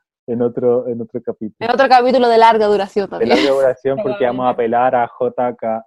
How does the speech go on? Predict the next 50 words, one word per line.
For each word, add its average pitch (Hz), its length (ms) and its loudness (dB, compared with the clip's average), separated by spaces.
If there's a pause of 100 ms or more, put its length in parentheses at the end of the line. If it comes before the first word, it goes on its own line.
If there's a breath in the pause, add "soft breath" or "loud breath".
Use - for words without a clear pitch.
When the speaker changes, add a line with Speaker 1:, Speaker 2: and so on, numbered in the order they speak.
(100)
Speaker 1:
Rowling. 101 560 -8 (120)
Mañana 113 300 -6
Speaker 2:
Uf. 120 80 -8
Speaker 1:
apelamos 120 520 -8
a, 110 40 -18
a - 20 -16
J 117 240 -14
K 113 80 -10
Rowling. 101 200 -16 (720)
Speaker 2:
Uh, - 40 -6 (480)
ah, 190 120 2
Speaker 1:
Mira, 214 240 8
el 196 60 4
Speaker 2:
ya. 196 80 2
Speaker 1:
Diego 202 340 0
ya 196 100 2
nos 202 140 -2
puso 190 180 -2 (120)
como 175 380 2
un 160 220 -2
abrazo, 156 560 -2
¿cachai? 135 460 -4
<laughs> 135 200 0
Me 165 80 4
encanta, 170 640 2
me 151 100 -2
encanta 165 280 2
ya 175 160 6
los - 40 2
Speaker 2:
<laughs> 170 280 -2
Speaker 1:
cachai. 294 320 -4 (460 loud breath)
Sabes 151 160 0
que 165 80 0
de 156 60 4
ahora 165 120 2
en 175 80 -2
adelante 165 460 2
Speaker 2:
Yo 156 60 -4
Speaker 1:
te 170 80 2
voy 170 140 6
a - 40 6
decir 269 260 2
Speaker 2:
¿cómo 285 160 2
te 294 100 0
lo 285 140 2
Speaker 1:
cachai. 190 220 -2
Speaker 2:
cacháis? 247 420 -6
Speaker 1:
<laughs> - 20 -20
Cachai. - 420 -8
Speaker 2:
Ya. 208 300 -6